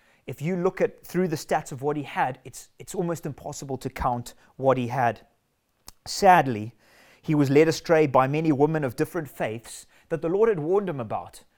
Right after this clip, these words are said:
The Lord had spoken to him about this a number of times, but he ignored that, and that started the process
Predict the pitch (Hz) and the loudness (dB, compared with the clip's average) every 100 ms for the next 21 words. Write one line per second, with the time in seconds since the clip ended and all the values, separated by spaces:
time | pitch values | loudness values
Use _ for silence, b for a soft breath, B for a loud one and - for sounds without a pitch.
0 | _ - 160 156 - 170 175 175 151 156 | _ -8 -6 -8 -2 0 0 -6 -8 -8
1 | 127 135 139 139 139 143 165 175 - 151 | -6 -6 -8 -10 -2 0 4 2 2 -4
2 | 120 117 - b b b - 135 139 143 | -4 -6 -12 b b b -2 -2 2 0
3 | 123 135 151 135 120 113 131 143 185 - | 2 4 4 4 0 -4 -8 -8 -10 -14
4 | - 180 185 175 196 - 180 147 - 123 | -10 -6 -6 -6 -10 -6 -4 -4 -6 -6
5 | 127 123 - | -4 -6 -12